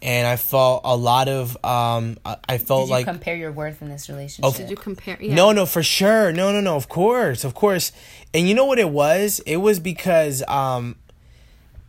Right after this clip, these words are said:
Speaker 1: in that time and place, I had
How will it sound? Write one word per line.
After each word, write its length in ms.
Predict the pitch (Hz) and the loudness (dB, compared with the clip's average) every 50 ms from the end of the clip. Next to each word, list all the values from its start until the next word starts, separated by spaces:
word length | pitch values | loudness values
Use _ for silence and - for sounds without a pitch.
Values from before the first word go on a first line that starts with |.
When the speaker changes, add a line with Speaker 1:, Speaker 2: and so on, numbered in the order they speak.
| - - - _ _ _ _ _ _ - - | -20 -20 -20 _ _ _ _ _ _ -10 -4
Speaker 1:
in 220 | 160 175 190 202 | -2 -2 0 0
that 420 | 208 202 196 170 - - 101 139 131 | 2 0 0 0 -2 -6 -10 -8 -6
time 240 | - 160 156 165 165 | -2 -2 -2 -2 -2
and 140 | 151 139 120 | -2 -4 -4
place, 540 | 139 147 131 135 143 151 - - - - - - - | -2 -2 0 0 -2 -4 -4 -6 -8 -8 -10 -8 -4
I 160 | 135 131 143 | -2 -2 0
had 420 | 143 147 147 143 139 135 123 113 | 0 0 0 0 0 -2 -4 -8